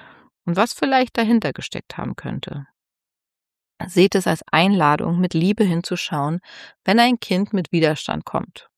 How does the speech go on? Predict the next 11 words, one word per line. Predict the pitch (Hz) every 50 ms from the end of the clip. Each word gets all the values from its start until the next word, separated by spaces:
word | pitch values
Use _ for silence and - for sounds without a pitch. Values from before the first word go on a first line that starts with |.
| _ _ _ _ _ _ _ - - - - - _ _ _ _ _ -
Ob | - 175 180 - -
es | - - 151 - - -
nun | 160 156 156
ums | 151 - 156 - -
Aufräumen | - - 214 254 - - - 214 214 214 214 208
oder | 190 - 147 143
die | 143 143 147
Schuhe | - - - 208 202 202 190 190
geht | 185 - 170 156 156 165 175 - -
oder | - - 180 170 170 170 160 -
irgendwas | 147 147 147 156 156 - - 143